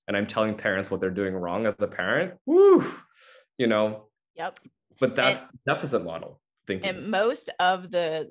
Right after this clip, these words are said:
Speaker 2: if you're bringing the cultural perspective into it and, like, who's working and doing what, the
Speaker 1: Mm.
Speaker 2: largest po-, I don't have the stats, but this is generally what I've noticed, and maybe, maybe I'm off, but I've noticed majority of the field working in early intervention are white middle-class females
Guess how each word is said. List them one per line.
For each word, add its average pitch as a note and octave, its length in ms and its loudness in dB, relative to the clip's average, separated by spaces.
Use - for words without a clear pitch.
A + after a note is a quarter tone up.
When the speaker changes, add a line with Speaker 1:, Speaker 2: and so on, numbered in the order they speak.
Speaker 2:
if F#3+ 160 -6
you're F#3+ 80 -6
bringing F#3+ 480 -6
the D#3 100 -4
cultural F3+ 520 -4
perspective A3 560 -6
into A#3+ 300 -4
it A#3+ 260 -2
and, E3 200 -6
like, D3+ 220 -4
who's F3+ 280 -10
working E3 380 -6
and D#3 80 -10
doing D3+ 200 -8
what, D#3 280 -4
the F3 180 0
Speaker 1:
Mm. A3 60 -4
Speaker 2:
largest A3+ 480 2
po-, A#3 200 4
I F#3 80 4
don't G3+ 140 0
have B3 160 0
the G3+ 80 -6
stats, F3+ 380 2
but D#3+ 120 -12
this F#3+ 180 -8
is A#3 180 -8
generally G3 500 -4
what E3+ 180 -6
I've D3+ 180 -6
noticed, D3+ 680 -6
and E3+ 120 -8
maybe, D3+ 280 -6
maybe C#3 280 -10
I'm C3 140 -8
off, C#3+ 320 -2
but G#3 220 2
I've F3+ 140 0
noticed F#3+ 580 -2
majority E3 540 -4
of G3 80 -10
the C4+ 80 -8
field E3 540 -8
working E3 260 -6
in F3+ 80 -8
early E3 240 -4
intervention D3+ 720 -10
are E3 220 2
white F3 420 -2
middle-class D3 600 -8
females - 480 -18